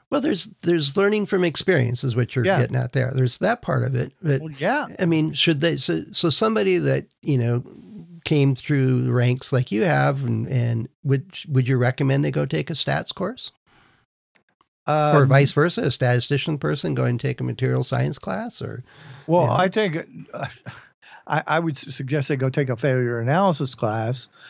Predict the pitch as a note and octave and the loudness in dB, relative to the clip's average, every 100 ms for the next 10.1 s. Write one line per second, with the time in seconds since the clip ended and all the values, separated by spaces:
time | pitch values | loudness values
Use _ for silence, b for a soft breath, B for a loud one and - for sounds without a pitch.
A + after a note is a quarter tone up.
0 | B - C#3+ E3 D#3 C#3+ - E3+ C#3+ C3 | B 2 4 6 4 0 2 0 0 -2
1 | - D#3 G#3+ F3+ B2+ B2+ C#3 B2 B2+ - | 0 2 2 2 -2 -2 -4 -6 -6 -2
2 | D#3 C#3+ C#3+ C#3+ C3+ C3+ C3 - G3 F#3 | 0 0 -2 -2 0 0 0 0 2 0
3 | G#2+ - E3+ C3 B2 D#3 E3 G3+ - - | -4 -6 -4 -4 0 2 2 0 -6 -16
4 | _ B B - C#3 C#3+ C3 B2+ A#2+ A2 | _ B B -2 0 -2 -2 -2 -2 -4
5 | - B2+ B2 A#2 A#2 A2 - _ _ - | -4 -2 -2 0 -2 -2 -8 _ _ -2
6 | A2 G#2+ G#2 G#2 - - A#2 B2+ - A#2+ | 0 0 -2 -4 -10 -10 -8 -6 -2 0
7 | A2+ B2 C#3+ E3+ A#3+ - B B C3 - | 2 4 4 2 0 -4 B B -2 2
8 | D3+ G3+ F3 E3 - D#3+ D3+ C3+ B2 B2+ | 2 4 2 2 0 0 0 0 -4 -4
9 | - C#3+ C3+ C3+ C#3 C3+ B2+ - B2 A#2+ | -6 -4 0 2 2 2 0 -2 -2 -2
10 | A#2 | -6